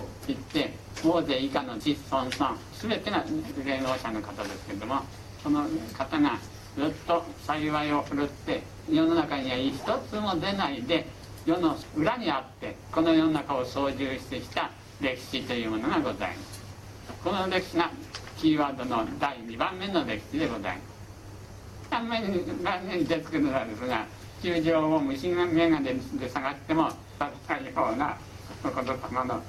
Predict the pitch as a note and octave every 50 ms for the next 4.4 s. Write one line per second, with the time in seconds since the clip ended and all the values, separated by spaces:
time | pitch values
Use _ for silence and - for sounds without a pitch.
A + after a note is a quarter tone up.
0 | - - - - - C3 A#2+ - C#3 C3+ B2 A2+ A2 G#2+ - - - B2+ C#3 C#3
1 | - - - - - - - - - - - - - - - - C3+ A2+ G#2 -
2 | C#3 C3 G#2+ G2+ F#2 F#2 E2+ E2+ - - - - - - - - - - - -
3 | - - - - - - - - - - F3+ G#3+ F#3+ - A#3 A3 G#3 F#3 E3 D3
4 | C#3+ C3 - C#3 C3 C3 A#2 G#2+